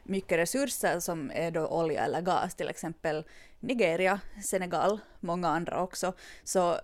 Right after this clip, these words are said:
ehm, de frågar också att är det liksom rättvist att de ska tvingas att i princip lämna de här pengarna i marken när de har ekonomier som behöver utvecklas och de har människor som lever under fattighetsgränsen.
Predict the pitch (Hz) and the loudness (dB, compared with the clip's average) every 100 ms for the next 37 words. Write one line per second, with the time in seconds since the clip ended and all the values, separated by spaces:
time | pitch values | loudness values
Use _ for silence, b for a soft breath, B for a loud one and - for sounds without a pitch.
0 | - 175 170 160 - 190 185 185 170 151 | 0 2 2 0 -2 2 2 2 2 4
1 | 143 170 - 160 - - - - - 175 | 2 0 -2 -4 -4 -6 -4 -4 -6 -2
2 | 196 - 180 151 - 165 175 185 180 - | -2 -2 -4 -2 -4 -4 -2 -2 -4 -2
3 | 185 165 165 170 - - - - 190 185 | 0 0 -4 -4 -6 -14 -16 -10 -6 -2
4 | 170 170 - b b - 185 196 196 185 | -2 -2 -8 b b -4 4 4 4 4
5 | 220 208 208 208 175 170 175 196 220 220 | 6 4 2 0 0 2 2 2 0 -2
6 | - 117 190 b b b 180 175 175 180 | -8 -6 -6 b b b 2 2 4 4
7 | 175 175 180 196 214 185 151 180 165 170 | 2 2 -2 0 0 0 -2 -2 -4 -2
8 | 165 151 147 - - - - 170 175 170 | -2 0 -2 -4 -6 -6 -4 -2 -2 0
9 | 170 - 165 170 170 165 165 170 170 208 | -2 -2 -4 -2 -2 0 0 0 0 0
10 | - 170 - - - 185 - - | -2 -6 -8 -8 -8 -6 -4 -6